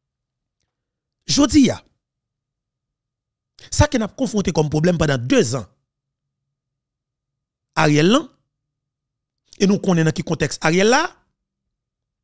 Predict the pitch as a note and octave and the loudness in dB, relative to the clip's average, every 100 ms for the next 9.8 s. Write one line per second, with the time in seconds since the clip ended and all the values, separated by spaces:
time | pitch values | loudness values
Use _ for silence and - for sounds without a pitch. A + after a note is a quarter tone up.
0 | _ _ _ _ _ G3 G#3 G3 F#3+ F#3 | _ _ _ _ _ -2 0 -2 -6 -6
1 | F3+ F3+ D#3+ D#3 A#2 F#3+ - B3 - _ | -4 -4 -4 -4 -2 -4 -2 -4 -4 _
2 | _ _ _ _ _ _ _ F#3+ F3+ B2+ | _ _ _ _ _ _ _ -4 -2 -2
3 | F3 F3 D#3+ D#3 F#3+ _ - D#3 C#3+ C#3 | -2 -2 0 0 -2 _ -2 -2 0 -2
4 | C3 A#2+ A2 F#2+ G#2 _ _ _ _ _ | -2 0 -4 -4 -8 _ _ _ _ _
5 | _ _ A#3 - D#4+ D4+ - G#3+ F3 A3 | _ _ -6 -2 -2 -2 -4 -4 -4 -4
6 | A#3 _ _ _ _ _ - E3+ - - | -6 _ _ _ _ _ -2 2 2 2
7 | A3+ G3+ G3 F#3+ - D#3+ E3 - A#3 A#3+ | 0 2 2 0 0 0 0 0 -2 -4
8 | - _ _ _ _ _ _ _ _ - | -6 _ _ _ _ _ _ _ _ -6
9 | F#3 - A3 G3 F#3 E3 B3+ | -4 -4 -6 -4 -2 -2 -2